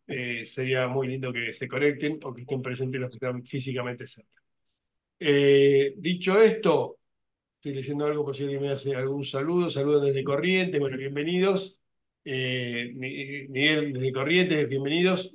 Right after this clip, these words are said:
porque la, y, convocatoria fue amplia, abri-, ab-, ab-, abierta para los que se querían conectar. No sé si Marcelo quiere decir algo más. Florencia, estás por ahí, que es la, se-, la secretaria,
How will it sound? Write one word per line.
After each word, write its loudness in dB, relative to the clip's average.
porque -6
la, -2
y, -6
convocatoria 2
fue 0
amplia, -2
abri-, 0
ab-, -6
ab-, -10
abierta 2
para -4
los -10
que -12
se -10
querían -6
conectar. -8
No 0
sé 2
si 2
Marcelo 4
quiere 4
decir 2
algo 2
más. 6
Florencia, 2
estás -4
por -2
ahí, 0
que -4
es -4
la, -4
se-, -6
la -2
secretaria, -2